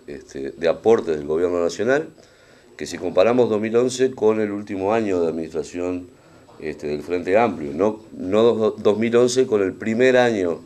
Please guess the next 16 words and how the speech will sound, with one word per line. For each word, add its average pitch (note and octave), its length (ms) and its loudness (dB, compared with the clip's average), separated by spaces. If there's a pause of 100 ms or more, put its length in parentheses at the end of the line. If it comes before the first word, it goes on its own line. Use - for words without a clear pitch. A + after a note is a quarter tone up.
(120)
de D2 260 -4
administración D#2 600 -4
del D#2 120 -2
Frente, F2 440 -2 (400)
ahí A2 240 4
solamente B2 540 4
ya G#2 180 0
hay G#2+ 100 2
un G#2+ 100 -2
aumento G2 540 -2 (360)
del F#2 140 2
sesenta F2+ 360 -2
y F2 80 -2
cinco B2 400 -2
por D#2+ 160 -4
ciento F2 520 -6